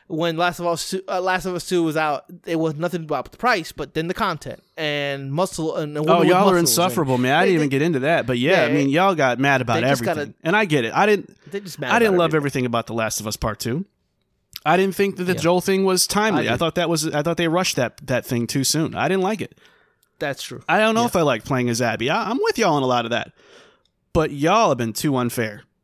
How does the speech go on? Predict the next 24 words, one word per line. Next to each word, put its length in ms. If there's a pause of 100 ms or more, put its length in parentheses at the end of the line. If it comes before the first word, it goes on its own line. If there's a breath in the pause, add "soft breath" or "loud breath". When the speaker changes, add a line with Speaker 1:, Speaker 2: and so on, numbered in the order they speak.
(260)
Speaker 2:
to 100
this 160
series. 400
I'm 160
sorry, 280
and, 140
and 180
this 200
is, 320
this 240
is 180
what, 380 (580)
this 240
is 140
why 260
I 80
get 180
nervous 400
about, 400 (240)
you 140
know, 320 (240)
franchises. 840
They, 120
they, 260